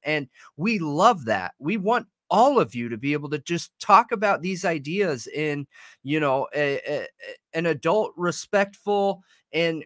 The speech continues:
critical thinking type perspective. But I don't think it matters what side of the bench you're on right now, that this is wacky.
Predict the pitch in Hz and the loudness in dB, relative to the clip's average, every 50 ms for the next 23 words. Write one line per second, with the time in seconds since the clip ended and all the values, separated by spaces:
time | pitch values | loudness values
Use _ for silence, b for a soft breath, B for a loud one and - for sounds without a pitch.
0 | _ - - - 214 208 202 - 208 196 196 - 202 202 202 202 214 190 185 185 | _ -6 -2 0 0 0 -2 -2 -4 -6 -4 -4 -4 -4 -4 -4 -6 -8 -6 -4
1 | - - - - - - - 175 156 - - - - 208 214 208 - - 117 107 | 0 0 0 0 -2 -6 -6 -6 -6 -6 -4 0 0 0 0 0 -2 -4 -2 -2
2 | 101 98 - - 156 156 147 - _ b b b b b _ - 160 208 254 277 | -4 -6 -2 2 4 4 4 2 _ b b b b b _ 0 0 0 2 0
3 | 311 262 202 - 254 247 - 226 - 113 143 151 170 208 226 214 208 170 139 - | -2 -2 -4 -4 -8 -6 -4 -4 -4 -2 -2 0 2 4 4 4 2 0 -2 -2
4 | 147 143 175 202 - - - - 175 180 196 180 190 156 131 131 151 123 - 156 | -2 2 2 2 2 0 -2 2 2 2 2 0 -4 -6 -4 -6 -6 -4 -2 -2
5 | 202 220 175 - - - 151 143 135 147 185 233 220 175 139 120 117 117 107 - | -2 -2 -4 -6 -8 -6 -2 0 2 4 4 4 4 2 0 0 -2 -2 -2 -4
6 | 95 113 107 104 101 98 95 101 _ _ _ _ _ _ _ - 123 147 170 165 | -4 -4 -4 -2 -4 -6 -6 -8 _ _ _ _ _ _ _ -6 0 4 4 6
7 | 156 147 139 - - _ _ _ _ _ _ _ _ _ _ _ _ _ - 127 | 6 4 2 0 -4 _ _ _ _ _ _ _ _ _ _ _ _ _ -16 -14
8 | 120 120 - 277 339 320 - 269 220 151 135 120 123 156 233 302 311 285 - - | -8 -2 0 0 0 2 0 0 -2 -2 0 2 4 6 8 8 6 4 2 -6
9 | 120 110 101 78 62 - | -10 -10 -10 -10 -14 -18